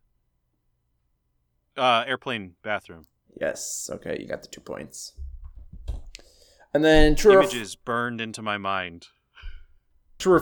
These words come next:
Speaker 2: false, Tribe Called Quest is in Chelsea's top five?
Speaker 1: It is, yes. Her other, t-, <laughs> and the rest of her top five
Speaker 2: <laughs>
Speaker 1: are. <laughs>
Speaker 2: One of 'em is Kanye.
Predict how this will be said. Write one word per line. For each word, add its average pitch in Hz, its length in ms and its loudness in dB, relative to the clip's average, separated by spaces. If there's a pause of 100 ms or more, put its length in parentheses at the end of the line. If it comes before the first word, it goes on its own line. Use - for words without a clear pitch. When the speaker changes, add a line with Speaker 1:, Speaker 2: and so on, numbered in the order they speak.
Speaker 2:
false, 135 640 4
Tribe 131 320 2
Called 120 240 2
Quest - 600 2
is 110 300 2
in 110 640 0
Chelsea's 113 800 -2
top 117 260 0
five? 127 520 0 (600)
Speaker 1:
It 113 140 -8
is, 95 260 -8
yes. - 420 -16 (840)
Her 104 500 -6
other, 117 280 -6
t-, - 140 -18 (140)
<laughs> 202 120 -8
and 117 140 -6
the 101 120 -4
rest 151 320 2
of 127 80 -6
her 117 100 -10
top 92 320 -6
five 110 480 -10 (100)
Speaker 2:
<laughs> - 40 -14
Speaker 1:
are. 127 320 -4
<laughs> - 40 -2 (3000)
Speaker 2:
One 127 160 -6
of 147 60 -6
'em 156 120 -6
is 143 160 -8
Kanye. 110 460 -12